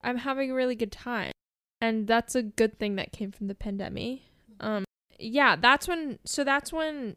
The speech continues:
Speaker 1: summer felt like it began. Then I just started going out <laughs> quite a bit,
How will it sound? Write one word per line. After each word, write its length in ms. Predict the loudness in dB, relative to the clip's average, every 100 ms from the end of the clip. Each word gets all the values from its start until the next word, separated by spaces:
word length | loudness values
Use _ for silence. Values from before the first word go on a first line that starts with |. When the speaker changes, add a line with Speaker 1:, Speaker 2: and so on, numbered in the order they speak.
| -10
Speaker 1:
summer 460 | -8 -4 -2 -2 -4
felt 380 | -8 -8 -6 -6
like 180 | -10 -10
it 140 | -14
began. 480 | -14 -14 -16 -16 -20 _ _ _ _ _
Then 380 | -14 0 4 6
I 100 | 6
just 240 | 4 0 2
started 540 | 4 6 6 4 2 _ -10 -8 -2 4
going 320 | 6 6 2
out 260 | 0 -2 -4
<laughs> 40 |
quite 320 | 2 4 4
a 80 | 2
bit, 380 | -4 -6 -6 -8